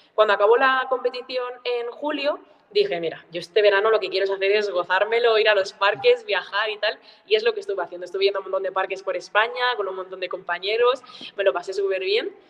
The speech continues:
Speaker 1: Y, eh, estuve entrenando así, entre calistenia y lastre un poquito, hasta enero. Y en enero, mm, dije: "Mira",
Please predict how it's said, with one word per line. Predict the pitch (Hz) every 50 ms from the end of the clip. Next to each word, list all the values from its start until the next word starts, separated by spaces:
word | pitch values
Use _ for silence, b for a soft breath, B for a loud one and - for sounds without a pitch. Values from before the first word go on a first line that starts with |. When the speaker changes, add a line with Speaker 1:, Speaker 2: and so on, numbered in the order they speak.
| b b b b b b b _ -
Speaker 1:
Y, | 269 294 311 320 349 - - - - -
eh, | 226 226 220 220 220 214 214
estuve | 208 214 - 233 240 254
entrenando | 262 262 269 247 254 254 254 254 247 247 247 254 254 -
así, | 214 202 - 233 220 202 -
entre | 196 202 196 196 196
calistenia | 196 190 190 190 196 190 202 233 233 240 240 240 233 233
y | 226 226
lastre | 226 226 240 233 - 240 240
un | 233
poquito, | 233 226 226 233 262 269 - 359 b b b b b b b b b b _ _ _ _ _
hasta | - 214 240 233 - - - - - 294 202 208 -
enero. | - 202 196 190 196 185 170 156 143 B B B B B -
Y | 214 214
en | 208 214
enero, | 208 208 233 269 285 294 302 349 349 -
mm, | 226 214 208 196 185 196 190 196
dije: | 190 196 196 190 196 190 185 185
"Mira", | 190 185 175 160 151